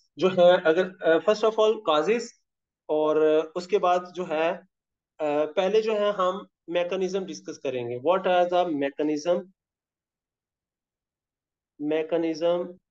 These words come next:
of atrophy? Mainly जो है वो दो mechanism यहाँ पे होते हैं। एक तो mechanism यहाँ पे discuss किया गया है जिसको, अ, हमने, अ,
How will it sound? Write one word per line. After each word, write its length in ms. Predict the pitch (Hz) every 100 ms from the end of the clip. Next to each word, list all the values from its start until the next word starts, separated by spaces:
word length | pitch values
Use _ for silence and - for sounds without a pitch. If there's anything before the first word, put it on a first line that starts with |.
| _ _ -
of 480 | 139 139 139 139 147 _ _ _ _ _ _ _ _ _ _ 143
atrophy? 640 | 143 - 147 127 - 127 123 _ _ _ _ _ _ _ _ _ _ _ _ _ _ 160
Mainly 500 | 170 190 208 220 226
जो 140 | 226
है 240 | 214 185
वो 160 | 190 208
दो 380 | 139 160 165 202
mechanism 580 | 185 147 151 143 156 151
यहाँ 180 | 139
पे 140 | 139 139
होते 220 | 120 -
हैं। 120 | 113 - _ _ -
एक 340 | 175 208 202
तो 320 | 208 208 202 -
mechanism 520 | 165 165 180 180 196
यहाँ 240 | 180 160 160
पे 120 | 175
discuss 360 | 156 156 185 185
किया 220 | 156 147
गया 160 | 156
है 80 | 156
जिसको, 560 | 151 156 - 165 165 _ _ -
अ, 360 | 143 139 139 143 -
हमने, 440 | 147 151 160 160 - - 139
अ, 320 | 131 135